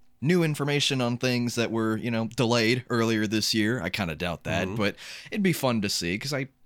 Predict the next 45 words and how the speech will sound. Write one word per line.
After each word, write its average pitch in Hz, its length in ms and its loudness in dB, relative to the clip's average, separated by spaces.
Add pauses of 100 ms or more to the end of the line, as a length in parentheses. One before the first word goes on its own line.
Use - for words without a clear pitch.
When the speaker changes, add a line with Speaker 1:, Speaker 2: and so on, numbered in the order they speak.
(180)
Speaker 1:
honestly 87 340 -6
just 82 220 -4
love 82 140 -6
to 78 60 -8
see 85 180 -6
what 80 160 -4
all 78 320 -6
the 87 100 -8
folks 85 320 -4
that 90 160 -6
you 87 140 -4
all 85 100 -2
partner 90 380 -4
with 85 260 -4
end 85 180 -4
up - 120 -8
cooking 92 300 -4
up, 87 180 -2
'cause 85 160 -8
some 147 180 0
of 135 100 -2
it 127 160 -2
is 95 440 -6 (400)
absolutely 110 640 -2
unhinged. 95 640 -4
I 92 40 -4
mean, 87 160 -6
I'm 85 80 -8
still - 240 -8
trying 85 260 -6
to 82 60 -10
figure 82 320 -8
out 80 200 -6
what 87 260 -12
to 95 100 -10
make 85 300 -4
of 80 100 -6
everything 87 320 -4
going 87 260 -4
on 87 160 0
with 85 140 -8
Massive 87 340 -4
Monster 85 460 -4
right 80 220 -4
now. 78 280 -6